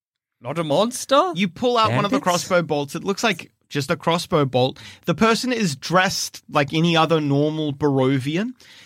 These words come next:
Speaker 2: They have a satchel bag, which they're still wearing, and it's dangling, swaying in the breeze and with the movements of the trees.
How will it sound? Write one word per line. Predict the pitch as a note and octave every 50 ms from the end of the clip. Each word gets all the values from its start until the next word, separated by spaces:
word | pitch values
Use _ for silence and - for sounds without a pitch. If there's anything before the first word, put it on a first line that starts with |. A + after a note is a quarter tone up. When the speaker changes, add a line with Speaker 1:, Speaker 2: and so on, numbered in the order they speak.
| - _ _ -
Speaker 2:
They | F3 E3+ E3+
have | D3+ D3+ F3 F3 F3 E3+ E3
a | D3+ D#3+ D3+ D3+ D3
satchel | - - - G#3 F3 D#3+ - - G3 F3
bag, | E3 F3+ F#3+ A3 C4+ A3+
which | G3+ E3 D3+ - -
they're | - D#3 C#3+
still | C#3+ - - G#3+ G#3+ G3
wearing, | D#3 C3+ D3+ D#3 E3 D#3+ C#3+ C3+ B2+ B2+
and | B2+ B2+
it's | A#2
dangling, | A2 A#2 A#2 D#3+ C#3+ D3+ E3 E3+ E3+ D3+ D#3 D#3 D3+ D3 D3 C#3+
swaying | - - - C#3 C3+ C3 D3 D3+ D3 C#3+ C#3+ D3
in | C#3+
the | C#3+ C#3+
breeze | C3+ C3 B2+ B2+ B2 A#2+ B2 A#2+ A#2+
and | C3+ C3+ C3 C3+
with | C#3 C#3
the | C#3+ C#3
movements | C#3 C#3+ C#3+ C3 B2+ D3 C#3+ C3 - -
of | C3+ A#2
the | C3+
trees. | B2 - - C#3 B2+ B2 A2+